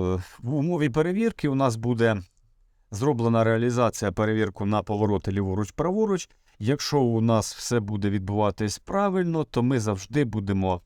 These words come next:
повертати праворуч. Тобто фактично наша задача буде зараз спроєктувати ще один вкладений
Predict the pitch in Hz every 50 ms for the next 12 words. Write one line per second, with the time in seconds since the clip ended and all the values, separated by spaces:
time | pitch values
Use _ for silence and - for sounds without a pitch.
0 | _ - 98 92 92 92 90 - 104 98 - - 98 92 87 - _ _ - -
1 | 92 95 95 87 85 78 - - - - - - _ _ _ - - - 117 110
2 | 113 - 120 113 113 123 - - 226 - - - 139 135 147 143 - - 117 117
3 | 120 120 120 165 165 - - 120 110 113 107 107 104 98 113 123 120 117 104 -
4 | - _ _ _ - - - - - 117 120 110 - - 113 120 117 107 - 104
5 | 95 - - - - 127 110 101 87 85 90 90 87 - - - 113 107 98 85
6 | 85 85 87 85 80 78